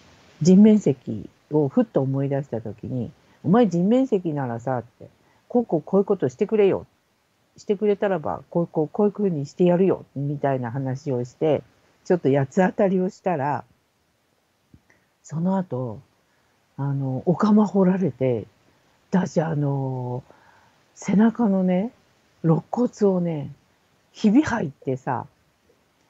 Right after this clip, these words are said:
えらい目ついたことがあるんだよね。だからね、持って帰ってきちゃあんまりね、良くない。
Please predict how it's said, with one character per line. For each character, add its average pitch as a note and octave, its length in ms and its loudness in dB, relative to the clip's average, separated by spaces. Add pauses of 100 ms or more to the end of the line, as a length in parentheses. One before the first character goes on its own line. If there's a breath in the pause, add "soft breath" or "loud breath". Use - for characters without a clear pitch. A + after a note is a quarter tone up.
え F#3+ 100 4
ら C4+ 140 2
い F4+ 60 2
目 F#3+ 140 0
つ - 120 -6
い - 100 0
た - 100 -2
こ A3 180 2
と - 100 -10
が F3+ 160 -2
あ D#3 100 -4
る E3+ 120 -2
ん D3 60 -8
だ C#3+ 160 -10
よ - 60 -16
ね。 C#3+ 140 -8 (1800 soft breath)
だ F3 100 -2
か D#3+ 60 -6
ら D#3 80 -8
ね、 D3+ 160 -6
持 C#3 160 -4
っ C3+ 40 -8
て - 280 -4
帰 F#4 300 -2
っ - 20 0
て - 220 -10
き - 80 -20
ち - 120 -10
ゃ - 60 -6
あ C#3 40 -8
ん E3+ 280 -2
ま G#3 140 2
り G3 100 0
ね、 E3+ 180 2
良 E3+ 140 2
く E3 120 -2
な C3 200 -2
い。 - 40 -14